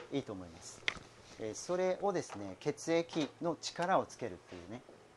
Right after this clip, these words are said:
腹巻きすると血液の、えー、力がつくんですね。で、血液力は何かっていうと、これが免疫力になるんですよ。血液力が高まると免疫力が高まる。で、なぜかって、もうこれは、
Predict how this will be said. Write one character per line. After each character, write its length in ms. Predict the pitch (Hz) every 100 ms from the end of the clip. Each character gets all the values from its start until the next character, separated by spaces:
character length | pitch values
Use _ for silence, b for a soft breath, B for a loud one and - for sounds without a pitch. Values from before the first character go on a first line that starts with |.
| - - -
腹 200 | 151 196
巻 200 | 196 -
き 40 |
す 120 | -
る 80 | 98
と 200 | 127 101 -
血 240 | 131 -
液 220 | 185 180
の、 240 | 110 120 - - - - - - - - -
え 60 | 98
ー、 320 | 85 90 -
力 300 | - 175 143
が 80 | 98
つ 140 | -
く 80 | 107
ん 40 |
で 60 | 85
す 100 | -
ね。 140 | 135 151
で、 120 | 156 170
血 340 | 180 175 202
液 180 | 202 220
力 220 | 202 196
は 80 | 170
何 180 | 156 156
か 100 | 117
っ 40 |
て 140 | -
い 40 | 95
う 40 |
と、 180 | 156 127 -
こ 80 |
れ 100 | 190
が 120 | 185 151
免 300 | 120 135 135
疫 140 | 135
力 160 | 107 92
に 80 |
な 60 | 95
る 60 | 90
ん 20 |
で 80 | -
す 100 | -
よ。 60 | - - - - - - - - - - - - - - - - - - - - - - - - - -
血 300 | - 147 -
液 220 | 170 170 180
力 240 | 156 147
が 120 | 139
高 260 | 139 143 160
ま 120 | 160
る 120 | 143
と 340 | 127 196 139 - -
免 300 | 135 139 135
疫 80 |
力 180 | 120 107
が 120 | 156
高 260 | 139 - 123
ま 80 | 107
る。 80 | 80 - B B B -
で、 100 | 139
な 160 | 160
ぜ 100 | 208
か 80 | 165
っ 60 | 123
て、 100 | 120
も 120 | 139
う 20 |
こ 100 | 143
れ 80 | 170
は、 160 | 170